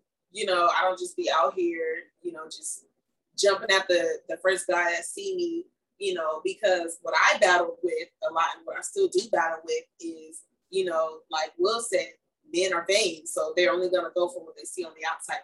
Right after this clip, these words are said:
first. And so I think presentation is everything. I'm not saying put on, put on a front or anything, but, like,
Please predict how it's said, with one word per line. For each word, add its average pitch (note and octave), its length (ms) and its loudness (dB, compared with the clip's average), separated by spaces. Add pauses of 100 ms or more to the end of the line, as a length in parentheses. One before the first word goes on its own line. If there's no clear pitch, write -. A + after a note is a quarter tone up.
first. F#3 420 0 (380)
And F#3 180 -4
so F3 460 2
I F3+ 80 2
think F#3 320 -4 (100)
presentation G#3 760 -4
is E3+ 160 -8
everything. A#3+ 680 -6
I'm G3 100 -12
not G3+ 140 -8
saying F#3 280 -12
put G3 100 -6
on, F3+ 140 -8 (200)
put F#3+ 80 -8
on E3+ 160 -10
a - 60 -20 (100)
front G3+ 160 -4
or - 120 -10
anything, D#3 360 -20
but, D#3 80 -14
like, D#3 200 2